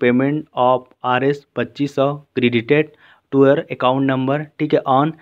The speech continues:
तीस छः दो हज़ार तेईस एसबीआई, ठीक है।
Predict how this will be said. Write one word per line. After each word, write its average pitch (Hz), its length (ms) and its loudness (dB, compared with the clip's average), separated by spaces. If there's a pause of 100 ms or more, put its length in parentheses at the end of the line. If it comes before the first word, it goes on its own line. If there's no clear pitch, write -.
(240)
तीस 151 260 -2
छः 131 280 0 (180)
दो 127 100 0
हज़ार 123 220 0
तेईस 120 420 -2 (100)
एसबीआई, 113 580 0 (460)
ठीक 139 140 -2
है। 151 160 2